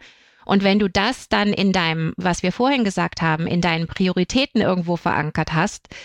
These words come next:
dass, „Oh, ich bin wichtig und meine Energie, meine langfristige Gesundheit ist wichtig“, dann kannst du das viel besser durchziehen. Wenn dann diese Glaubenssätze hochkommen,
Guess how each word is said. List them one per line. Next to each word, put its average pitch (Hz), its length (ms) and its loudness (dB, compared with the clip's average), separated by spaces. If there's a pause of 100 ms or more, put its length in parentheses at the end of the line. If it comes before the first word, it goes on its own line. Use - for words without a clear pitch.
(120)
dass, - 280 0
„Oh, 190 200 4
ich - 180 0
bin 180 200 0
wichtig 254 580 -2
und 185 180 2
meine 175 300 2
Energie, 165 480 0
meine 185 240 2
langfristige 170 680 -2
Gesundheit 196 640 0
ist - 180 -10
wichtig“, 269 520 -2 (460)
dann 190 260 4
kannst 202 360 0
du 202 40 0
das 180 240 0
viel 196 240 0
besser 156 540 0 (180)
durchziehen. 165 800 0 (100)
Wenn 214 180 4
dann 226 140 4
diese 185 220 0
Glaubenssätze 247 680 0
hochkommen, 269 500 2